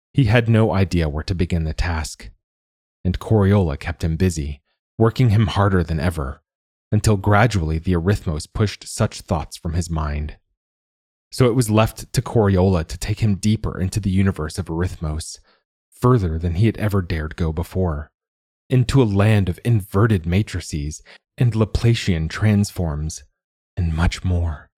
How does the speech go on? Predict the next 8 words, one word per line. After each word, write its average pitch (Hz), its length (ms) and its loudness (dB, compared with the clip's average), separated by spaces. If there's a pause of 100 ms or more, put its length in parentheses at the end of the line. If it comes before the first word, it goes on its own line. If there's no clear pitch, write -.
(680)
Each - 300 0
session 104 460 2
filled 104 260 0
his 110 180 2
mind 95 380 2
until 95 340 -2
it 98 200 -4
overflowed, 104 960 0